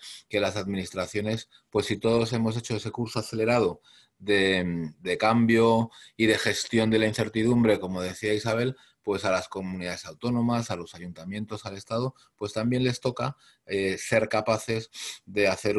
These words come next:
una administración inteligente, flexible y centrada en los ciudadanos, ¿no? Y nos comentaba también, pues, esa especial atención y prudencia que hay que poner en caso de rebrotes. Por tanto, bueno, nos decía que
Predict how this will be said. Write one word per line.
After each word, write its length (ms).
una 580
administración 840
inteligente, 840
flexible 500
y 40
centrada 580
en 140
los 180
ciudadanos, 560
¿no? 180
Y 120
nos 180
comentaba 540
también, 380
pues, 200
esa 480
especial 500
atención 540
y 80
prudencia 380
que 80
hay 100
que 60
poner 360
en 180
caso 540
de 220
rebrotes. 540
Por 220
tanto, 280
bueno, 300
nos 180
decía 340
que 280